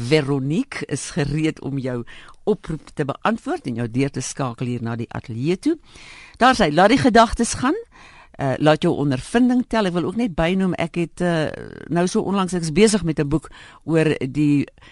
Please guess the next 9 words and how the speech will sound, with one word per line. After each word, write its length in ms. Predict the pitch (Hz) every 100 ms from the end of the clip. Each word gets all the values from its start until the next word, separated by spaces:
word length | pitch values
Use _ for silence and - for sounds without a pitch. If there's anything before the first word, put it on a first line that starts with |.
| - _ -
eh, 80 | - - - -
'n 120 | 156
dokter, 540 | 185 214 - 101 - -
'n 40 |
sielkundige, 840 | 143 180 - 226 220 214 - 196 190 - - _ _
'n, 320 | - 135 127 - _
ehm, 240 | 87 71 - - - -
kliniese 460 | - 202 202 185 170
sielkundige 840 | - 180 - 190 175 - 160 151